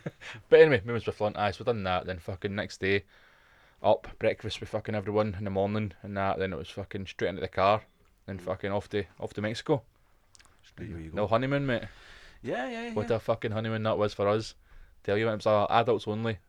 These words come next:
Speaker 1: eh, resort. It's called the El Dorado Royale, man. Fuck me, man.
Speaker 2: Never will you experience that again until you get these wains
Speaker 1: Aye.
Speaker 2: shifted.
Speaker 1: Aye, exactly. <laughs> Sixteen thirty. Fucking get out.
Speaker 2: <laughs> You still got a way to go with the wee one.
Speaker 1: Aye, fucking hell.
Speaker 2: <laughs>
Speaker 1: But, eh,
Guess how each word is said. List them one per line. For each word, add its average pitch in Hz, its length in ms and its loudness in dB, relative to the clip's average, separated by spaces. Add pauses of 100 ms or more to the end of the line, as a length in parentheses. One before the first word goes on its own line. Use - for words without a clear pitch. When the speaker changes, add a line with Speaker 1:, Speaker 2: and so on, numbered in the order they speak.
(280)
Speaker 1:
eh, 92 300 -8 (320)
resort. 101 480 2 (640)
It's - 120 -14
called 104 160 -2
the - 80 -2
El 107 120 2
Dorado 101 300 2
Royale, 95 340 2
man. 107 200 0 (580)
Fuck - 360 -2
me, 107 160 -4
man. 104 320 0
Speaker 2:
Never 92 180 -4
will 87 100 -4
you 87 80 -4
experience 85 300 -8
that 80 120 -8
again 80 160 -8
until 80 180 -8
you 80 100 -8
get 85 140 -10
these 78 220 -14
wains 82 260 -10 (460)
Speaker 1:
Aye. 95 160 -2
Speaker 2:
shifted. 101 360 -8
Speaker 1:
Aye, 117 100 6
exactly. 117 280 0 (260)
<laughs> - 260 -20
Sixteen 131 340 -2
thirty. 117 280 2 (280)
Fucking - 300 6
get 135 120 12 (340)
out. - 640 4
Speaker 2:
<laughs> - 20 -
You 117 80 0
still 120 180 2
got 117 80 4
a 95 40 0
way 107 120 4
to 107 100 0
go 107 80 2
with 104 120 2
the 98 40 -2
wee 104 80 0
one. 117 240 -2 (240)
Speaker 1:
Aye, 92 180 0
fucking 95 400 -10
hell. - 540 2
Speaker 2:
<laughs> - 680 -16
Speaker 1:
But, 104 140 2
eh, 98 240 2